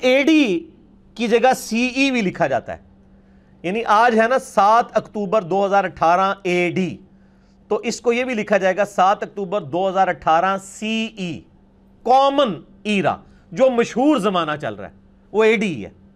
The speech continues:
इसके पीछे भी एक साजिश है, मैं आपको बताता हूँ क्या है। और उन्होंने बीसी को भी रिप्लेस कर दिया है, उसको कर दिया उन्होंने बीसीई, before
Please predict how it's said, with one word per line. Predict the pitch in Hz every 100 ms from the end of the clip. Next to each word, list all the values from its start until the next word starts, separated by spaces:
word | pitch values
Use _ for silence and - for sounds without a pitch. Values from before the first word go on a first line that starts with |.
| _ _ - - _ _ -
इसके | 208 240
पीछे | 208 190
भी | 214
एक | 220
साजिश | - 165 175 160
है, | 160
मैं | 160
आपको | 143 147
बताता | 127 127 135
हूँ | 113
क्या | 90
है। | 73 _ _ _ _ _ - - _ 220
और | 262 269
उन्होंने | 262 269 269 277 269
बीसी | 196 143 240 - 302
को | 330
भी | 302
रिप्लेस | 277 220 226 220
कर | 208 165
दिया | 135 131
है, | 117 _ _ - _ _ _ -
उसको | 226 - 277
कर | 247 240
दिया | 226 254 233
उन्होंने | 233 233 240
बीसीई, | 196 131 127 226 240 240 - 220 220 226 - 254 233 123 - - _ _ _ _ _ _ 131
before | 113 214 - - 240 277 302